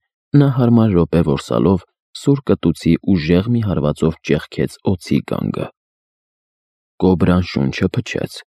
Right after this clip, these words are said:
Սողունի զզվելի մարմինն ամբողջ երկարությամբ թուլացած ու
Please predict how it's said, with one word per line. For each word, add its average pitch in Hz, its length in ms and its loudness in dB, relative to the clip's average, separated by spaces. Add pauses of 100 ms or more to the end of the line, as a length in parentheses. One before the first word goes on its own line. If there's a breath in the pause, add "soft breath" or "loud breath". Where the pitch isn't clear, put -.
(1200)
Սողունի 90 500 2
զզվելի 78 540 0
մարմինն 67 520 2
ամբողջ 65 400 -2
երկարությամբ 64 680 -2
թուլացած 73 640 -4
ու 82 100 0